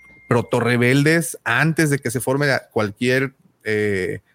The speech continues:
o bueno, o, o corriendo a la par de la, de la, del inicio de la rebelión, eh, esta, este grupo de personas, porque además, eh, Reva en algún momento dice que fueron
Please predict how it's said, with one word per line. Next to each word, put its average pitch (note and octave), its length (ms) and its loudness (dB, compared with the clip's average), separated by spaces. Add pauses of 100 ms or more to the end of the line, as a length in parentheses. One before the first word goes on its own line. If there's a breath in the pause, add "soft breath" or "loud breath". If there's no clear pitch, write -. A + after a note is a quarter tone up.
(400)
o A2+ 120 -4
bueno, C3+ 300 0
o, A2 360 -4
o A#2 200 -6
corriendo C#3+ 520 -2
a D3+ 40 2
la B2 200 -2
par C3 280 0
de C3+ 100 0
la, A2 280 -2
de G#2+ 140 -2
la, G2 560 -2 (160)
del G#2+ 160 -2
inicio A#2 340 0
de C3 80 2
la A#2 100 0
rebelión, G#2+ 460 -2 (400 soft breath)
eh, G#2+ 260 0
esta, A2+ 680 -2 (960)
este A2+ 240 -4
grupo C3 280 2
de B2+ 100 2
personas, A#2 500 -2
porque A2+ 220 -4
además, B2 480 0
eh, A2 760 0 (280)
Reva C#3+ 400 2
en C3 100 -2
algún A#2 240 -2
momento B2+ 320 -2
dice A#2+ 300 -2 (160)
que G2+ 120 -2
fueron A#2 680 -2